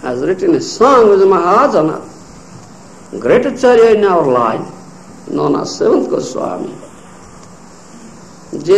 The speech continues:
জন বৈষ্ণব চিনিয়া লইয়া, one should recognize what sort of Vaishnava he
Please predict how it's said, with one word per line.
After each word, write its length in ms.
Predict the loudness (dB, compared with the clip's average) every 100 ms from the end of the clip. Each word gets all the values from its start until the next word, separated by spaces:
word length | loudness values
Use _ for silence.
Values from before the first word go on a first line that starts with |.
| 4
জন 200 | 4 4 2 2
বৈষ্ণব 440 | 0 0 0 2 2 0 0
চিনিয়া 360 | 4 4 4 4 4
লইয়া, 280 | 4 2 -4 -12 -20 -20 -20 -20 -20 -20 -20 -20 -20 -20 -20 -18 -12 -4 -2
one 100 | 0
should 120 | 0 0
recognize 360 | 0 0 0 0
what 120 | 0 0
sort 140 | -2 0
of 60 | 0
Vaishnava 380 | -2 0 2
he 60 | 4